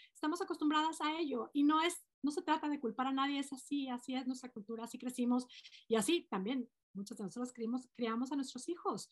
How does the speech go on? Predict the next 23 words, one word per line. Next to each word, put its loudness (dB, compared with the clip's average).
Tema 4
de 2
llora, 2
pues -6
dale 0
de -8
comer. -12
Está -4
triste, 0
dale 2
de -4
comer. -4
Está 2
llorando, 6
dale 2
un 2
dulce. -2
Todo 0
esto -6
es -6
como, 2
así -4
crecimos. -2